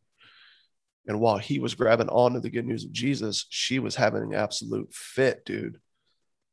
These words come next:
about the nature of God's grace in light of her report card. And they came to a head to the point where they literally separated.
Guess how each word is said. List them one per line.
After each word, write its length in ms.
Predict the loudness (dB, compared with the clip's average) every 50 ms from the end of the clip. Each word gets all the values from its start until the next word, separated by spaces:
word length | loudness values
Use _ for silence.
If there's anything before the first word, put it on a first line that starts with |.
| _ _ _ _ _ _ _ _ _ _ _ -4
about 520 | -4 0 0 0 0 0 -2 -6 -10 -16 -18 _ _ _ _ _ _ _ _ _ _
the 120 | -8 -6 -4
nature 440 | -2 -2 -2 -2 -2 -4 -4 -2
of 140 | -4 -4 -2
God's 480 | 0 0 0 0 -2 -4 -6 -10 -10 _ -8
grace 500 | -4 -4 -2 -2 -4 -4 -6 -8 -8 -12 _ _ _ _ _ _ _ _ _ _ _ _ _ _ _ _ _ _ _ _ _ _ _ _ _ _ _ -6
in 160 | -4 -4 -2 0
light 240 | 2 2 2 0
of 120 | -2 -4 -6
her 120 | -6 -6
report 380 | -6 -6 -4 -2 -2 -2 -2 -2
card. 260 | -2 -4 -4 -4 -10 _ _ _ _ _ _ _ _ _ _ _ _ _ _ _ _ _ -4
And 220 | -2 0 0 2 2
they 180 | 2 2 2
came 340 | 0 -2 -2 0 0 2 2
to 120 | 2 2 0
a 60 | 0
head 440 | 0 2 4 6 6 4 4 0 -6
to 80 | -6
the 80 | -6 -6
point 240 | -6 -4 -6 -6 -4
where 80 | -4 -4
they 120 | -4 -4
literally 440 | -4 -4 -4 -4 -2 -4 -4 -4 -4
separated. 640 | -2 -2 -2 -2 -2 -4 -6 -6 -6 -6 -8 -10